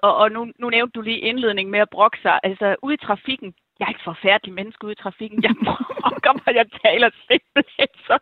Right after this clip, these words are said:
grimt, når jeg sidder der inde i min bil. Så det er faktisk nok et sted, hvor jeg er, godt kan se, øh, selv, at der brokker jeg mig nok lige lidt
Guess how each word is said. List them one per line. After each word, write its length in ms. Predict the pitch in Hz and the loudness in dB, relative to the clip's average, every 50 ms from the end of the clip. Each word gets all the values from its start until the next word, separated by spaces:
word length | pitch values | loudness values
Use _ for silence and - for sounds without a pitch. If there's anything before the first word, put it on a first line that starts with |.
| _ _ | _ _
grimt, 640 | - - - 240 - _ - 320 - - _ - - _ _ - 523 640 659 640 508 494 - - | -4 0 0 0 0 _ -2 -2 -2 -2 _ -20 -20 _ _ 0 4 6 6 6 6 4 4 4
når 80 | 330 | 4
jeg 180 | 302 277 277 277 - | 6 6 4 2 2
sidder 200 | - 302 285 269 | 2 4 4 4
der 260 | 254 - 254 247 220 - - _ _ _ _ _ _ _ _ | 4 4 4 4 4 2 0 _ _ _ _ _ _ _ _
inde 220 | 247 262 262 262 269 | -8 -6 -4 -6 -6
i 40 | 262 | -6
min 220 | 247 240 226 220 - | -6 -8 -10 -10 -10
bil. 320 | - 247 240 226 208 196 - - - - 392 381 - - - _ _ | -8 -8 -8 -8 -8 -10 -14 -16 -18 -16 -14 -14 -16 -18 -20 _ _
Så 60 | - 254 - _ - | 2 2 2 _ 0
det 120 | 339 359 359 - | 2 2 4 4
er 120 | - 277 - | 2 4 4
faktisk 440 | - 285 302 - - - 254 - - | 4 4 4 2 -4 -10 -12 -4 2
nok 200 | 269 277 294 285 | 2 2 2 2
et 100 | 330 - - | -2 -8 -4
sted, 220 | _ - 262 285 | _ 4 4 6
hvor 100 | 269 277 | 6 4
jeg 180 | 240 240 233 - - | 4 4 4 4 4
er, 180 | 240 240 226 240 - _ _ _ _ | 2 2 2 0 -6 _ _ _ _
godt 200 | - 294 302 302 - - - - | 4 4 4 4 2 -4 -16 -10
kan 100 | - 269 247 - | -8 -8 -6 0
se, 240 | - 262 - 220 - - _ 226 | 0 0 0 0 -2 -8 _ -6
øh, 120 | 220 220 - - | -8 -6 -4 -2
selv, 220 | 254 240 233 220 - - | 0 0 0 -2 -4 -8
at 80 | 214 - _ - | -8 -8 _ -4
der 80 | 233 220 - _ | -4 -4 -4 _
brokker 280 | - - 208 196 233 | -2 -2 0 0 0
jeg 120 | 214 185 185 | -2 -2 -2
mig 140 | 180 - 185 - _ _ | -4 -10 -12 -14 _ _
nok 340 | - 196 220 233 233 - - - _ - | -6 0 2 2 2 2 -4 -16 _ -14
lige 420 | - 202 254 262 262 254 233 - _ | -6 -2 0 2 2 0 0 -4 _
lidt 260 | - - 185 214 - | -8 -4 -4 -4 -4